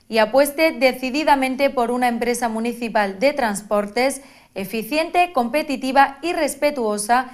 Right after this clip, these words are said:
con el medio ambiente. Según apunta su portavoz, Daniel Pérez, el gobierno del Partido Popular lleva muchos años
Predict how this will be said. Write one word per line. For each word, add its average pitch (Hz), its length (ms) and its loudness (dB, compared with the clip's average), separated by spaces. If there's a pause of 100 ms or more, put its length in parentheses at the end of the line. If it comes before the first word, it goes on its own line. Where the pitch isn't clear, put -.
(260)
con 202 220 -2
el 202 100 -2
medio 240 300 2
ambiente. 220 580 -2 (300)
Según 285 340 4
apunta 269 420 2
su 247 180 -6
portavoz, 254 640 2
Daniel 233 420 -2
Pérez, 233 420 2 (280)
el 240 160 2
gobierno 330 520 2
del 294 160 4
Partido 254 480 2
Popular 240 540 2
lleva 240 420 4
muchos 269 480 -2
años 226 400 0